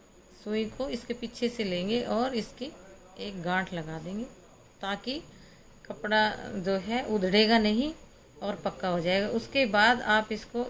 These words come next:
इसी के अंदर थोड़ा सा धागा अंदर की तरफ ले जा करके इस तरह से, इधर से नहीं दिखाई देना चाहिए, ये इस प्रकार से देखो, इधर से नहीं दिखाई देना चाहिए, इधर से ऐसे लेकर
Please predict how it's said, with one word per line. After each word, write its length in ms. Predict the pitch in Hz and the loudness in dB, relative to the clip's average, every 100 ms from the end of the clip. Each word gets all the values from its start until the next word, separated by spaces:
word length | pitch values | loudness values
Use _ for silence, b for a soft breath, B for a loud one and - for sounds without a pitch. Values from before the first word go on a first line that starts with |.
| 247 | -4
इसी 300 | 240 262 240 | -6 -6 -4
के 180 | 254 254 | 0 0
अंदर 400 | - 233 226 202 - | 4 4 6 4 2
थोड़ा 220 | 220 220 | -4 -2
सा 140 | 214 214 | -2 -4
धागा 320 | 185 190 214 | -2 -2 -2
अंदर 340 | 226 202 202 214 | -2 -2 0 -2
की 140 | 214 | -6
तरफ 300 | - 202 202 | -10 -8 -6
ले 180 | 196 175 | -4 -4
जा 160 | 170 170 | -2 -4
करके 360 | 185 175 233 285 605 - - - - - - - 208 | -6 -8 -10 -10 -12 -12 -14 -18 -20 -20 -20 -18 -14
इस 100 | 180 - | -12 -8
तरह 200 | 175 170 | -4 -4
से, 160 | - 160 - - | -6 -14 -14 -16
इधर 220 | 170 190 | -10 -10
से 160 | 190 208 | -10 -8
नहीं 200 | 180 180 | -6 -6
दिखाई 300 | 180 180 185 | -8 -8 -8
देना 260 | 180 190 190 | -6 -6 -8
चाहिए, 320 | 190 196 233 - - - - - - - - - - - - | -8 -8 -6 -8 -14 -14 -14 -16 -20 -16 -16 -18 -20 -20 -16
ये 160 | - - - - - - - - _ _ _ - - - - - - - - 277 - - - - - 185 - - - - - | -14 -14 -16 -18 -20 -20 -20 -20 _ _ _ -20 -20 -20 -20 -20 -20 -20 -20 -20 -20 -20 -20 -20 -20 -20 -20 -20 -20 -20 -20
इस 60 | - | -12
प्रकार 420 | 185 165 - 165 | -8 -6 -6 -6
से 120 | 175 | -6
देखो, 220 | 196 202 | -8 -6
इधर 240 | 196 185 180 | -4 -2 -2
से 160 | - | -4
नहीं 180 | 202 190 | -2 -2
दिखाई 300 | 185 190 196 | -4 -4 -4
देना 260 | 196 202 208 | -4 -4 -4
चाहिए, 240 | 208 240 240 | -4 -4 -2
इधर 280 | 202 190 | -2 -2
से 180 | 190 214 | -2 -2
ऐसे 260 | 214 214 220 | 0 0 0
लेकर 340 | 196 170 - | 0 -2 -6